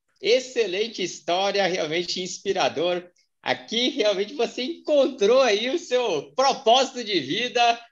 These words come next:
e com certeza eu vejo essa alegria, né, no seu trabalho, no dia a dia.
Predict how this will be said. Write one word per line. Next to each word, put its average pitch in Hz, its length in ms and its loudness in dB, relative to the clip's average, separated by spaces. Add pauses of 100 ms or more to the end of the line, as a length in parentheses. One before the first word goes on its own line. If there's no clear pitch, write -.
(160)
e 190 180 -8
com 208 200 -2
certeza 185 560 -4
eu 175 200 -4
vejo 175 260 -4
essa 170 380 -6
alegria, 151 720 -2
né, 165 140 -2
no 139 100 -10
seu 151 220 -8
trabalho, 147 500 -4
no 135 100 -12
dia 135 240 -4
a 110 40 -2
dia. 160 400 -4